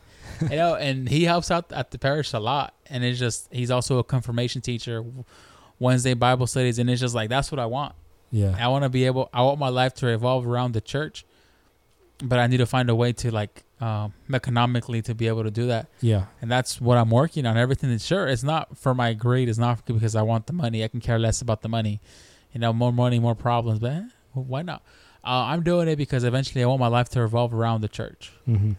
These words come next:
Speaker 1: I wanna give back to the church because if without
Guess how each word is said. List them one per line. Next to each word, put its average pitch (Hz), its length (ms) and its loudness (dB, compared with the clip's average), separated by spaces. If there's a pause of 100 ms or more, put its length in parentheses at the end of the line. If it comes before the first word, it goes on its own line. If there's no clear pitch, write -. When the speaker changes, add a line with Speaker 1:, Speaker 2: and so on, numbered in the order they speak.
Speaker 1:
I 117 100 0
wanna 123 220 2
give 117 220 -4
back 123 280 0
to 123 100 -8
the 113 100 -2
church 113 260 -4
because 113 320 -4
if - 140 -8
without 135 420 0